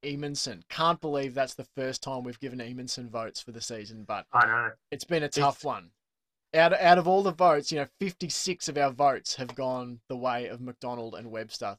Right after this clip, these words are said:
Speaker 1: this season, so that, that makes it
Speaker 2: <laughs>
Speaker 1: tough. Um,
Speaker 2: It makes it tough.
Speaker 1: all right. So we've got two things to, to, to touch on, um, and a tiny little bit of news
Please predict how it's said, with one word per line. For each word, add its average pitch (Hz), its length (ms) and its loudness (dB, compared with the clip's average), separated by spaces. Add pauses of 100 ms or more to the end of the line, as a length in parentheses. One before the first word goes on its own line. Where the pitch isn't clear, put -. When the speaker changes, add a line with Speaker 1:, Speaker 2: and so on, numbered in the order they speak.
Speaker 1:
this 113 160 -12
season, 107 380 -10
so 117 220 -4
that, - 240 2
that 127 160 -2
makes 139 260 -4
it 135 120 -12
Speaker 2:
<laughs> - 40 -20
Speaker 1:
tough. 107 340 -8 (680)
Um, 156 720 2 (140)
Speaker 2:
It - 200 -10
makes 127 200 2
it - 100 -18
tough. - 300 -4 (300)
Speaker 1:
all 185 160 8
right. 180 480 8 (300)
So 170 380 4 (180)
we've 143 120 -8
got 170 160 2
two 196 220 2
things 185 320 -2
to, 156 260 0 (180)
to, 147 320 0 (420)
to 143 80 -8
touch 151 320 2
on, 151 340 0 (340)
um, 123 320 -6
and 131 140 -12
a 127 40 -12
tiny 147 360 -2
little 139 180 -6
bit 131 120 -4
of 127 120 -6
news 123 440 -8